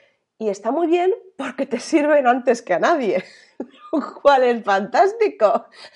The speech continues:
La gente se queda mirándote como diciendo, "Esta tiene enchufe, esta tiene enchufe y le han servido la comida. Me cago en la leche, pero ¿y esto?". <laughs> Queda mirando con una cara, es alucinante. Así que, eh,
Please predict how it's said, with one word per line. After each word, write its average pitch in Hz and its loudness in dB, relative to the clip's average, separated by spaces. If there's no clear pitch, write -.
La - -2
gente 370 -2
se 320 -6
queda 214 0
mirándote 220 0
como 262 -4
diciendo, 180 -4
"Esta 135 -8
tiene 120 -10
enchufe, 117 -12
esta 175 -6
tiene 175 -6
enchufe 202 -6
y 208 -2
le 190 0
han 180 -4
servido 170 -10
la 165 -6
comida. 190 -8
Me - -18
cago 143 -18
en 175 -10
la 196 -8
leche, 208 -10
pero 160 -12
¿y 156 -14
esto?". - -8
<laughs> - 2
Queda 320 10
mirando 311 2
con 285 0
una 247 2
cara, 262 4
es 269 8
alucinante. 185 2
Así 240 2
que, 359 -2
eh, 202 0